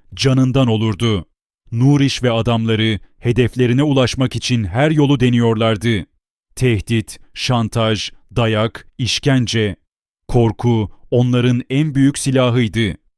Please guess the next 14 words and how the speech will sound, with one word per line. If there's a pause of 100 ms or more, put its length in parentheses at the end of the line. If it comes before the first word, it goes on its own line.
(280)
Fakiri
kollar
mazlumun
yanında
olurlardı. (580)
Karagümrük
sokakları (280)
Nuriş'in
korku
imparatorluğunun
gölgesinde
kalmıştı. (480)
Karagümrük
çetesi